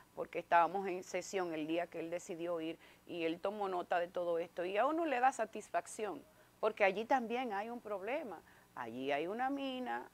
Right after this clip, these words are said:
hay, eh, una, un grupo que produce cemento, que uno no dice que no lo hagan,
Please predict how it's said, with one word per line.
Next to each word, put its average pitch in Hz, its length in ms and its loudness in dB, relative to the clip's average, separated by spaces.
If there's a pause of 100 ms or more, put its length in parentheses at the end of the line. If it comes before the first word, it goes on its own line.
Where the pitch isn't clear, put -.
(140)
hay, 156 640 0
eh, 156 340 0 (300)
una, 175 220 -8
un - 680 -14 (140)
grupo 196 420 -2
que 127 140 -2
produce 160 360 -6
cemento, 202 560 -2 (440)
que 170 180 4
uno 175 200 2
no 180 120 2
dice 165 240 -2
que 139 160 -4
no 139 240 -6
lo 202 200 4
hagan, 202 360 6